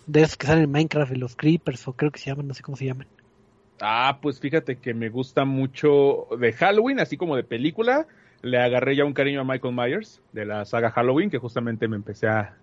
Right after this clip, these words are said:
Speaker 2: a descubrirla gracias a mi novia. Y de videojuegos, pues, los monstruos de Silent Hill, como el Pyramid Head, por ejemplo, son como de mis monstruos favoritos, así que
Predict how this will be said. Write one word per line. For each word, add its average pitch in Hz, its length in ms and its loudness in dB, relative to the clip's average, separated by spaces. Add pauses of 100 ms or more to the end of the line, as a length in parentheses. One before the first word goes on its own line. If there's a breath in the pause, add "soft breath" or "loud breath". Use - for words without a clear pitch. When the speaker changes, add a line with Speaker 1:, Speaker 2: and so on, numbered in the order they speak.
(120)
Speaker 2:
a 110 100 2
descubrirla 117 600 4
gracias 120 300 2
a 107 40 -6
mi 107 80 -6
novia. 151 320 2 (540 soft breath)
Y 254 320 6
de 240 140 4
videojuegos, 214 920 4
pues, - 840 -14
los 156 320 -2
monstruos 185 420 -2
de 156 80 4
Silent 220 420 2
Hill, 370 340 4 (120)
como 151 160 -2
el 139 80 0
Pyramid 151 400 2
Head, 233 180 6
por 160 160 -2
ejemplo, 202 280 -2
son 190 140 -4
como 151 220 -2
de 127 80 0
mis 117 160 -8
monstruos 131 260 -8
favoritos, 117 440 -2
así 113 160 -8
que 110 200 -2